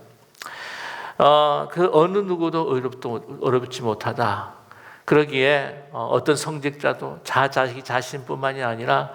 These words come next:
또한 그 교황도 결코 하나님 앞에서는 죄인 될 수밖에 없었다고 하는 것을 그는 확신케 되었다고 하는 사실입니다.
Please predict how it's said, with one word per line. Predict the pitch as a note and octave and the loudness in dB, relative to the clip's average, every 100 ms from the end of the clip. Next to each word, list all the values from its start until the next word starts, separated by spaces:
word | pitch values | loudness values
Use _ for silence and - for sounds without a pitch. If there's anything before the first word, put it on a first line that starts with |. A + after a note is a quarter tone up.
| - - - - | -14 -16 -18 -2
또한 | - D#3 | 2 2
그 | D#3+ D#3 | 0 0
교황도 | D3 D#3+ F#3 F#3 F#3 C#3+ D3+ C#3+ | 4 4 4 0 0 6 6 6
결코 | - C3 D3 | 2 -2 0
하나님 | C#3+ G3 G#3 F#3+ E3 | 2 2 2 2 0
앞에서는 | C#3 C3 B2 C3 B2+ | 0 -2 -4 -4 -4
죄인 | - C3 D3+ | 2 2 4
될 | E3 D#3 | 2 2
수밖에 | - D#3 D3 D3 | 4 2 2 -4
없었다고 | A#2+ B2+ - A#2 | -4 -6 -2 -2
하는 | A#2 A#2 | -2 -2
것을 | A2+ - B2 - - - | -4 -2 -4 -4 -14 -10
그는 | - A#2+ | -2 0
확신케 | A2+ - - C3+ - B2 | 0 -6 -4 -4 0 0
되었다고 | A#2+ G#2+ - G#2+ G#2+ | 4 2 2 0 0
하는 | G#2+ | -4
사실입니다. | - A2+ - - G#2 G2 - | -2 -2 -4 -12 -14 -12 -14